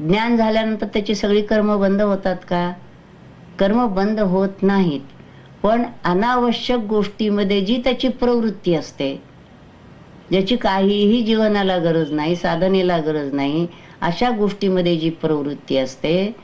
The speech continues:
त्या प्रवृत्तीचे पाय मोडून टाकले जातात.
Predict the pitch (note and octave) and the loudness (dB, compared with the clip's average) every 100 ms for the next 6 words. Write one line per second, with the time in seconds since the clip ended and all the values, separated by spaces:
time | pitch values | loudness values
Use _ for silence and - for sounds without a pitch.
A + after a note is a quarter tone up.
0 | - - - F#3+ G3 E3 D#3+ F3+ F3+ E3+ | -20 -8 -2 -2 0 0 2 0 -2 -4
1 | D#3+ D#3+ D#3+ E3 E3+ E3+ D3 C#3 E3+ E3+ | -2 -2 -2 -2 0 0 0 0 -2 -2
2 | C#3 C3 B2+ B2 C#3+ - | -6 -6 -6 -6 -10 -12